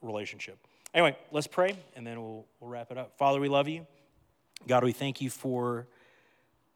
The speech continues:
today. We thank you for just all you've done. God, I, I personally thank you, uh, for being personally encouraged by hearing your people sing. What a beautiful, beautiful thing. And it is people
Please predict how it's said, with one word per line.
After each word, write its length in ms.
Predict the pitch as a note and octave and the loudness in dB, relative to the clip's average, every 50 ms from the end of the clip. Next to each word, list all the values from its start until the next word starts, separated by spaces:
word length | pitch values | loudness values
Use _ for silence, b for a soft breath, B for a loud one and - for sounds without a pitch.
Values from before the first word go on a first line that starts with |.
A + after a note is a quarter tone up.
| _ _ _ | _ _ _
today. 400 | - - - A2 G#2+ G#2 G2+ G2+ | -4 -2 -2 0 0 -2 -4 -8
We 120 | G#2 G#2+ | -10 -12
thank 340 | G2+ - - A#2 A#2+ A#2+ - | -10 -6 -4 -4 -4 -4 -6
you 160 | B2 A#2 A#2 | -8 -8 -8
for 680 | - - - - A#2+ G#2+ G#2+ G#2+ G#2+ G#2+ A2 G#2+ G#2+ - b b b b b b b b b b b - | -10 -12 -12 -10 -10 -8 -8 -8 -8 -8 -8 -10 -14 -16 b b b b b b b b b b b -6
just 140 | C3+ B2 D#3+ | -4 -4 0
all 240 | - C#3+ C3+ C#3 C#3 | 4 6 6 6 6
you've 220 | C3+ B2 A2 - | 4 0 -2 -4
done. 360 | A2 G#2 G#2 G#2+ G#2 G#2 A#2 - - _ _ _ - | -6 -8 -8 -8 -8 -10 -14 -18 -20 _ _ _ 2
God, 300 | D3 C#3+ C#3 C#3+ D#3 - | 6 6 8 8 6 6
I, 180 | B2+ C#3+ D3+ E3 | 6 4 4 4
I 40 | C#3+ | 2
personally 500 | - - - D3 C#3+ - - A#2 G#2 - | -2 -4 -4 -2 -2 -2 -4 -6 -8 -6
thank 280 | - G#2 G2 - - | -8 -10 -10 -10 -10
you, 180 | G2+ G2+ G#2+ A2+ b b b b b b b b _ | -10 -10 -10 -12 b b b b b b b b _
uh, 180 | - G#2+ G#2 G#2 | -12 -10 -10 -10
for 320 | - - - A#2 A2+ A2+ | -12 -12 -8 -4 -4 -4
being 600 | G#2+ G2+ G2 B2 B2 B2+ C3 B2+ B2 A#2+ A2+ A2 A#2+ - - _ _ _ | -4 -6 -6 -4 -2 -2 0 -2 -2 -4 -6 -8 -12 -18 -20 _ _ _
personally 500 | - - - D3 E3 - - D3+ A#2+ G#2 | -8 -2 0 2 2 2 0 -2 -4 -4
encouraged 500 | G2+ F#2 - - F2+ F#2 F#2 G2 - - | -6 -10 -12 -14 -14 -14 -16 -18 -18 -14
by 120 | - G#2 F#2 | -14 -14 -14
hearing 580 | - - - - B2+ C3 B2+ B2+ B2+ C3 B2+ b b b b b b _ | -14 -18 -12 -8 -6 -6 -4 -6 -8 -10 -12 b b b b b b _
your 140 | - G2+ G2+ | -18 -18 -16
people 340 | - - G#2 F2+ - G2+ F#2+ | -14 -14 -14 -14 -14 -16 -14
sing. 360 | - - F#2+ F#2+ F#2+ G#2 - _ _ _ _ | -14 -14 -14 -16 -18 -20 -20 _ _ _ _
What 140 | B2+ B2+ | -8 -8
a 40 | A#2+ | -8
beautiful, 480 | G#2 G#2+ - A2 A2+ A#2 G#2+ - G#2+ G2+ | -8 -10 -14 -12 -12 -12 -12 -14 -18 -18
beautiful 320 | G#2+ G#2 G2 - - F#2+ | -18 -18 -20 -20 -20 -20
thing. 340 | - - G#2 G2+ G#2 A#2+ A#2+ b b b b b b b b b b b b _ _ D#3+ | -20 -20 -18 -18 -18 -20 -20 b b b b b b b b b b b b _ _ -16
And 480 | C#3 A#2 A2+ A2 G#2+ G#2+ G#2 A2 A2+ - _ _ _ _ _ _ _ _ - _ _ | -14 -12 -12 -12 -12 -14 -16 -18 -20 -20 _ _ _ _ _ _ _ _ -20 _ _
it 120 | B2+ A#2 | -8 -6
is 240 | A#2+ A2+ A2 G2+ - | -6 -6 -6 -8 -10
people 760 | - - - C#3+ C3+ C3+ - - C3 B2 A#2+ A#2 A2+ A2+ | -12 -14 -10 -8 -8 -8 -6 -4 -4 -4 -4 -6 -8 -12